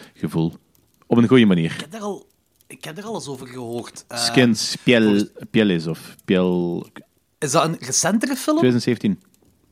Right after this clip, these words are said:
Speaker 2: Tweeduizend zeventien, oké. Ik ze-, ja, ik heb er al eens over gehoord, maar hoe of... Ja, oké, I'm intrigued. Ik wil, ik wil hem wel zien,
Speaker 1: Mhm.
Speaker 2: ik wil hem zien. Ehm, een van de films dat ik gezien heb, is een film van deze jaar. En die film heet Harpoon.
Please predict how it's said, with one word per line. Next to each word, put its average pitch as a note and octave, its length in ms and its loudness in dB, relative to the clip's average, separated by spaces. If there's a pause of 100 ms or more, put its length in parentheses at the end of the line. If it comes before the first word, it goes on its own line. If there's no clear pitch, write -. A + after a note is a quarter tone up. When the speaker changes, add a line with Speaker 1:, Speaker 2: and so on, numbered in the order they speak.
(760)
Speaker 2:
Tweeduizend G3+ 400 4
zeventien, C3 420 -2
oké. G#2+ 240 -4 (480)
Ik C3 180 -8
ze-, - 140 -6
ja, D3+ 140 -2
ik E3 120 -6
heb D#3+ 120 -6
er E3+ 60 -2
al D#3+ 60 0
eens C3+ 100 -2
over A#2 200 -8
gehoord, A2 240 -4
maar A#2 260 -2
hoe C3+ 140 -2
of... - 280 -8
Ja, C3 140 -4
oké, - 220 -8
I'm - 380 6
intrigued. G#2+ 440 4
Ik C3+ 100 -14
wil, F#3+ 220 2
ik E3+ 100 -2
wil F3 100 0
hem D#3+ 80 0
wel C#3 100 -2
zien, G#2 80 4
Speaker 1:
Mhm. G2 100 -2
Speaker 2:
ik G#2+ 80 -2
wil A#2+ 80 -10
hem G#2 100 -10
zien. F2 180 -16 (1700)
Ehm, G#3+ 760 6
een G#3 200 0
van G3 80 0
de G3 60 -2
films G3+ 320 -2
dat D#3+ 260 -6
ik A3 200 -6
gezien F3+ 200 0
heb, C4 320 2
is D#3 160 -2
een D#3 60 -4
film G#3 260 0
van E3 100 -4
deze D#3+ 300 -2
jaar. D#3 240 -6
En D#3 120 -4
die C#3+ 100 -4
film F#3 340 -2
heet D3+ 260 0
Harpoon. E3 840 2